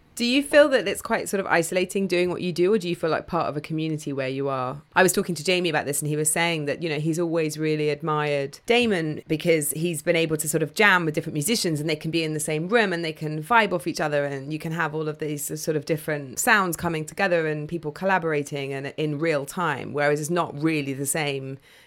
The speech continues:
with artists. And in fact, artists often feel quite isolated just working alone in their studios. And I was wondering if, what you, the landscape is like for you. Do you rather,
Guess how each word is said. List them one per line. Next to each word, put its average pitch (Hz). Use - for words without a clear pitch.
with 135
artists. -
And 131
in 127
fact, -
artists 139
often 131
feel 135
quite 139
isolated 127
just -
working 135
alone 135
in 135
their 135
studios. 135
And 160
I 160
was 160
wondering 165
if, 151
what 147
you, 156
the 156
landscape 151
is 139
like -
for -
you. 147
Do 143
you 147
rather, 156